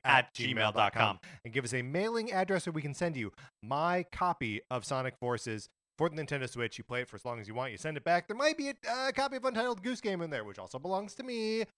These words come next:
Speaker 1: Uh, <laughs> but you can play that for as long as you want to and then send it back. Costs you nothing. It's a perfect borrowing program.
Speaker 2: The other thing you can do is you can leave us a five-star review on Apple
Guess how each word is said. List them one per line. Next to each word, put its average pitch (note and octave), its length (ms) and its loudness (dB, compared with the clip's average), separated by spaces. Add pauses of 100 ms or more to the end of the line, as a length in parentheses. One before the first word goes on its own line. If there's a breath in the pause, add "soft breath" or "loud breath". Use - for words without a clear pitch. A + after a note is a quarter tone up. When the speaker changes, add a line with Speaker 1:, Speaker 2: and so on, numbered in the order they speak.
(240 loud breath)
Speaker 1:
Uh, C#3+ 300 4
<laughs> - 180 2
but A3+ 240 -2
you G#3 80 -6
can E3 160 -8
play E3+ 200 0
that D#3 200 4
for D3+ 80 -4
as C#3+ 100 -4
long C#3+ 180 0
as B2+ 80 -6
you C#3 80 -4
want B2+ 240 -2
to B2+ 240 -2 (140)
and D#3+ 260 -12
then G#2+ 100 -8
send A2 160 -6
it G#2 80 -6
back. F#2+ 300 -4 (180)
Costs D#3+ 320 -2
you C#3+ 60 -6
nothing. A#2+ 340 -2
It's G2 120 -12
a - 20 -20
perfect G#2 280 -6
borrowing F#2 300 -4
program. F#2 360 -10 (280)
Speaker 2:
The E3 80 0
other B3+ 140 -2
thing B3+ 140 -6
you G#3+ 100 -6
can F3+ 120 -10
do D#3 140 -8
is D3 100 -10
you C#3+ 80 -6
can C#3+ 140 -12
leave C3+ 160 -10
us C#3+ 120 -10
a A#2 100 -4 (100)
five-star C#3 420 -2
review A2+ 300 -6
on A2 140 -4
Apple G#2 260 -8